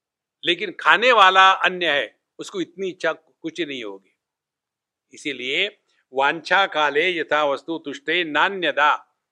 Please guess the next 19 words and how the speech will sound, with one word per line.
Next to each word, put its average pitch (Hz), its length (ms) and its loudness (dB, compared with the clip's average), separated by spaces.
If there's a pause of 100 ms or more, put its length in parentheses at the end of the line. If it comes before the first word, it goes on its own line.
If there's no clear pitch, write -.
(220)
और 175 80 2
वही 185 300 2
वस्तु 220 300 0
रोज 196 240 4
की 220 80 0
रोज 196 240 4
दे 185 140 0
दो 190 120 2
आप। - 460 0 (760)
देखो, - 400 -12 (320)
मिठाई 165 400 -2
के 175 200 -4
दुकान 151 360 0
वाले 160 260 0
मिठाई 160 320 -4
कभी 160 240 -4
नहीं 143 140 -8
खाते, - 280 -18 (1160)
जैसे 143 560 0